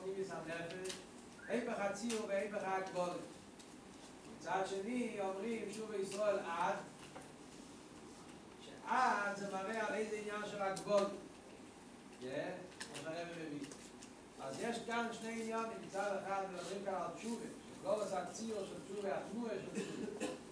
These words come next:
זה תנועה של בלי גבול, יציאה מהמידות והגבלה, שאדם יוצא מעצמו, עניין של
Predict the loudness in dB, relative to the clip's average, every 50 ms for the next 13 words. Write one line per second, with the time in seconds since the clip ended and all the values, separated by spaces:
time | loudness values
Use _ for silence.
0 | -6 -4 -2 -2 -2 -2 -2 0 4 6 6 6 4 2 -2 -2 0 0 2 2
1 | 0 0 0 2 2 2 0 0 -2 -4 -4 -4 0 2 4 4 4 4 2 -2
2 | -4 -4 -4 -4 -4 -4 -2 0 2 2 2 0 0 2 2 4 4 4 2 0
3 | 0 -2 0 2 2 2 2 -2 -2 -2 -2 -2 0 0 0 0 0 -2 -4 -4
4 | -2 2 4 4 4 4 2 -4 -10 -14 -14 -14 -14 -8 -6 -4 -4 -4 -4 -4
5 | -2 -2 -2 -2 -2 -4